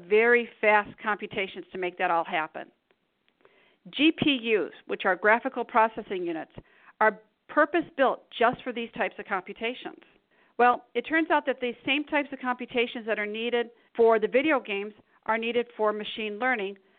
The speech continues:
especially in neural networks. So instead of relying on general-purpose C P Us, which, uh, you know, most of us have always thought about, data science applications often utilize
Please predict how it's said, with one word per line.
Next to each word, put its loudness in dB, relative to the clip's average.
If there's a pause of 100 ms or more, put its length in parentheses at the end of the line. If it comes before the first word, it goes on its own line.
especially 0
in -2
neural 0
networks. -8 (540)
So 4
instead 0
of 0
relying 4
on 0
general-purpose 0 (140)
C 4
P -2 (180)
Us, -2
which, -4 (100)
uh, -2
you -2
know, 2
most 4
of 2
us 2
have -2
always 0 (140)
thought 6
about, 0 (220)
data 2 (100)
science -6
applications -8 (100)
often 2
utilize 0